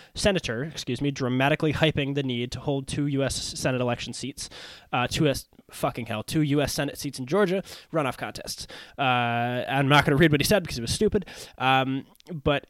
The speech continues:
he asked for five dollar contributions to his new Keep Georgia Red fund. But Facebook users who clicked through the online donation page and, uh, read the fine print at the bottom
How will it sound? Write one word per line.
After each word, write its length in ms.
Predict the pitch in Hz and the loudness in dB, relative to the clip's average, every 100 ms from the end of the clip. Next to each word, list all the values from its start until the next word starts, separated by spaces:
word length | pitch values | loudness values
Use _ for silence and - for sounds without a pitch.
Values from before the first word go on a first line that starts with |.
| _ | _
he 340 | - - 185 | -8 0 2
asked 220 | 165 165 | 2 0
for 100 | - | -2
five 200 | 175 160 | -4 -2
dollar 160 | 165 160 | -2 0
contributions 560 | 165 147 139 131 123 - | 0 0 -2 -2 -2 -2
to 100 | 127 | -2
his 160 | 131 | 0
new 160 | 127 127 | 0 0
Keep 240 | - 123 | -2 -2
Georgia 280 | - 113 113 | 0 0 2
Red 280 | 104 110 107 | 2 0 -2
fund. 320 | - - 104 | -10 -10 -8
But 140 | 139 | -4
Facebook 320 | - 135 147 143 | -2 0 0 0
users 260 | 135 123 | -2 -2
who 60 | 135 | -2
clicked 240 | - 131 | -2 -2
through 80 | 135 | 0
the 120 | 127 | 2
online 280 | 117 113 110 | 2 0 -2
donation 340 | 113 117 127 | 0 -2 -2
page 320 | - 113 123 - - - 147 | -4 -2 -4 -8 -14 -10 -2
and, 500 | 120 113 113 113 - | 0 0 -2 -4 -6
uh, 300 | 117 110 110 | -4 -4 -2
read 220 | 117 117 | -2 -2
the 80 | 117 | -2
fine 220 | - 117 | -4 -6
print 240 | - 160 156 | -2 -2 -2
at 100 | 143 | -6
the 60 | |
bottom 340 | 135 123 120 | -2 0 0